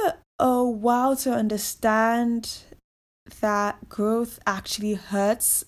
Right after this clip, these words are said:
sometimes. I think recently, this past few weeks, a lot has happened. And there was just a,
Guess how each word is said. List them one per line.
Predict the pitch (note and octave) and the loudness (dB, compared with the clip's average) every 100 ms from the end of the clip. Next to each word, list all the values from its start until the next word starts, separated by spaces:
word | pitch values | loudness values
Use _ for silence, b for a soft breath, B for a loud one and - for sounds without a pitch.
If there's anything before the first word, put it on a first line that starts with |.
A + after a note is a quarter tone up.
| - | -6
sometimes. | - D4+ D4 D#4 D4+ D4+ D4 D4 - B B B B B _ _ _ _ | 0 0 2 0 2 2 2 -2 -8 B B B B B _ _ _ _
I | A#3+ | 2
think | A#3+ C#4+ C4 - | 4 2 -2 -4
recently, | A3+ C4+ C#4 C4+ A#3+ A3 G3+ | 0 2 4 2 2 0 0
this | G#3+ G#3+ | -2 -6
past | - - A#3 A#3 | -10 -6 -4 -4
few | - G#3+ G3 | -4 -4 -2
weeks, | A#3 A3 - | -2 -2 -2
a | A3 | -2
lot | G#3 G#3+ G#3+ | 0 0 0
has | F#3+ G3+ | -2 -2
happened. | F#3+ G3 G3+ - F#3 F3+ F3 F3+ - _ b _ _ _ _ _ - | -2 -2 -2 -2 -4 -4 -6 -10 -16 _ b _ _ _ _ _ -4
And | A3 G#3+ G#3 G3+ G3+ G3+ G3 - - _ _ - | 0 2 0 0 0 -2 -4 -8 -10 _ _ -4
there | A3 | -2
was | G#3+ | 0
just | A3+ - - - _ _ _ _ _ _ _ _ - | -2 -2 -4 -12 _ _ _ _ _ _ _ _ -2
a, | G3+ F#3+ | -2 0